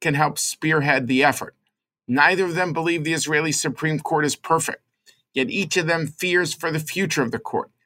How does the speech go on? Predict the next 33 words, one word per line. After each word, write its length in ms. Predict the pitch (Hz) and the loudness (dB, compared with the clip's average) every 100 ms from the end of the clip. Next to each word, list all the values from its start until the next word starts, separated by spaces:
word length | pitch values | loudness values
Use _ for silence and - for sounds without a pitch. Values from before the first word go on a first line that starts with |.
| _ _ | _ _
and 140 | 143 | -6
each 280 | - 202 - | -2 -2 0
of 100 | 165 | 0
them 180 | 170 165 | 0 0
wants 220 | 170 160 | -2 -4
to 80 | 160 | -6
preserve 480 | 139 170 139 175 151 | -4 -2 0 0 -2
the 100 | 170 | -4
character 540 | - 170 175 156 170 | -4 -2 -2 -2 -2
of 80 | 147 | -2
Israeli 340 | 139 147 160 | -2 -2 0
democracy, 680 | 147 151 151 156 147 120 - - _ _ _ | 0 0 0 0 -2 -6 -8 -14 _ _ _
including 480 | 151 139 175 165 156 | -4 -2 0 0 0
its 160 | 143 - | -2 -4
protection 720 | - 147 - 131 - 127 117 _ _ - | -6 -4 -2 -4 -2 -2 -4 _ _ -4
of 100 | 143 | 0
minority 500 | 143 135 131 120 117 | 2 2 2 2 2
rights. 420 | 120 87 - - _ _ _ _ | 0 0 -4 -14 _ _ _ _
Each 220 | 214 208 | -2 0
of 100 | 185 | 0
them 160 | 151 127 | 0 0
favors 440 | 143 170 156 147 | 0 0 0 -2
a 40 | 151 | -2
broad-based 800 | 147 156 160 135 151 147 139 - | 0 2 4 2 0 0 -2 -6
approach 600 | - - 165 180 - - _ _ _ _ | -8 -4 -2 -2 -6 -12 _ _ _ _
that 180 | 131 123 | -2 0
could 220 | 135 127 | -2 0
yield 300 | 160 170 156 | 0 0 -2
constructive 680 | 139 - - 185 - 165 123 | -4 -2 0 0 0 -6 -4
change 540 | - 143 120 107 - _ _ _ - | 0 0 0 -4 -8 _ _ _ -6
without 480 | 123 131 165 175 151 | 0 4 4 4 -4
throwing 480 | 151 165 160 156 147 | 2 4 4 4 4
out 320 | 127 107 | 4 4